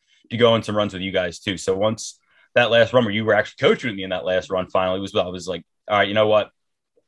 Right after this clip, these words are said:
I think, you know, I, I kinda wanna get out. So I wanna kinda move on the next stage of coaching."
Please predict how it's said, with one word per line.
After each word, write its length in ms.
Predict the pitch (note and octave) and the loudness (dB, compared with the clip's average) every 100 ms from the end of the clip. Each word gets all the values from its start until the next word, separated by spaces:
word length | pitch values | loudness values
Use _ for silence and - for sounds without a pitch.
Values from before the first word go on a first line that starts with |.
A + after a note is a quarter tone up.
| _ _ _ - | _ _ _ -18
I 100 | F2+ | -12
think, 460 | - A2 G#2+ - - | -4 -4 -4 -18 -6
you 60 | |
know, 120 | F#2 | -4
I, 260 | F2 F#2+ - | 0 -2 -4
I 40 | |
kinda 240 | F#2 G#2 G#2 | -4 -2 -2
wanna 220 | G2+ G2 | -2 -4
get 100 | G2 | -2
out. 160 | G#2 G2+ | 0 -2
So 80 | |
I 20 | F2+ | -6
wanna 140 | F2 | -6
kinda 200 | F#2 F2 | -6 -6
move 160 | F2 F2+ | -6 -6
on 100 | F2 | -6
the 40 | |
next 220 | E2+ E2+ | -8 -10
stage 240 | - F#2 F2 | -10 -10 -10
of 60 | |
coaching." 500 | - G#2+ G2+ G2+ G2 | -4 -4 -4 -8 -10